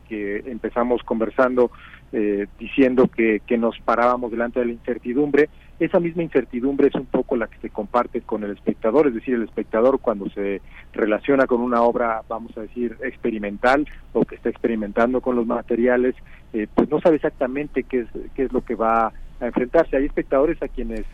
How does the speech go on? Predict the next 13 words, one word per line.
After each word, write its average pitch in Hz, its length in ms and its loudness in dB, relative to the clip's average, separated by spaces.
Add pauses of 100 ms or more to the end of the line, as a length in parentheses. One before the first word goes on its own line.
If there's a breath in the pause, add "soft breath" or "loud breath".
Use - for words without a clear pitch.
(120)
eso 143 240 -2
nos 127 180 -4
estimula 123 520 0
muchísimo 139 600 0
y 143 60 0
preferimos 120 640 4 (240 loud breath)
acudir 117 420 2
a 120 40 2
ese 117 160 -4
tipo 117 300 -2
de, 110 320 2
de 131 100 4
obras, 147 280 4